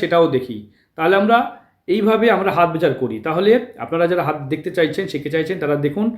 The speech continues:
এই ক্ষেত্রটাকে বৃহস্পতির ক্ষেত্র, শনির ক্ষেত্র, এটা রবির ক্ষেত্র, এটাকে বুধের ক্ষেত্র বলা হয়, মঙ্গলের ক্ষেত্র, চন্দ্রের ক্ষেত্র,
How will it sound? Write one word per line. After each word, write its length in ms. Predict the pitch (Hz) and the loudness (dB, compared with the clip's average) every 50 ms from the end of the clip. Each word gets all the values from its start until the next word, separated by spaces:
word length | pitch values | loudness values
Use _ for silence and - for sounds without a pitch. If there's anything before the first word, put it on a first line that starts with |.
| - - _ _ _ _ - | -8 -20 _ _ _ _ -4
এই 140 | - 170 208 202 | 0 0 2 2
ক্ষেত্রটাকে 440 | - 214 208 208 220 208 214 208 185 143 | 2 2 2 2 2 2 4 2 4 2
বৃহস্পতির 440 | 156 170 - - - 190 180 214 202 | 2 -2 -2 -2 -4 -2 -2 -2 0
ক্ষেত্র, 300 | - 214 208 208 - 202 208 214 220 208 - - - _ _ | 2 0 0 0 0 0 2 0 0 -2 -8 -20 -20 _ _
শনির 440 | _ - - - 170 175 190 202 202 202 | _ -14 -6 -4 -2 0 0 0 -2 0
ক্ষেত্র, 320 | - 214 208 208 208 190 208 214 220 240 233 - - _ _ _ - | 0 0 0 0 -2 -2 0 0 0 0 -2 -8 -16 _ _ _ -4
এটা 240 | 143 151 147 196 190 | -4 -2 2 2 2
রবির 360 | 165 147 151 151 151 185 190 190 | 4 4 4 2 2 0 -2 0
ক্ষেত্র, 300 | - 208 202 202 - 185 214 220 - | -2 -2 -2 -2 0 2 2 2 4
এটাকে 280 | 151 147 156 151 - 208 | 2 0 0 0 -2 -2
বুধের 340 | 202 143 156 151 156 160 139 | -4 -2 -4 -2 -2 -4 -4
ক্ষেত্র 240 | 139 151 139 - 135 127 | -4 -6 -8 -6 -6 -6
বলা 220 | 113 107 110 107 104 | -6 -6 -8 -10 -10
হয়, 160 | 107 104 101 104 - _ _ _ _ _ _ - | -10 -12 -14 -14 -16 _ _ _ _ _ _ -6
মঙ্গলের 460 | 139 151 165 180 185 202 202 208 202 | -4 -2 -2 2 2 4 4 4 4
ক্ষেত্র, 340 | 208 - 208 208 208 - 208 226 247 240 - - - _ _ _ _ _ - | 4 2 0 0 0 -2 0 0 0 0 -4 -12 -20 _ _ _ _ _ -8
চন্দ্রের 420 | - 170 175 180 190 196 208 208 208 | -4 -4 -2 0 0 2 2 2 2
ক্ষেত্র, 320 | 208 214 208 208 - 208 | 2 0 -2 -2 -2 -2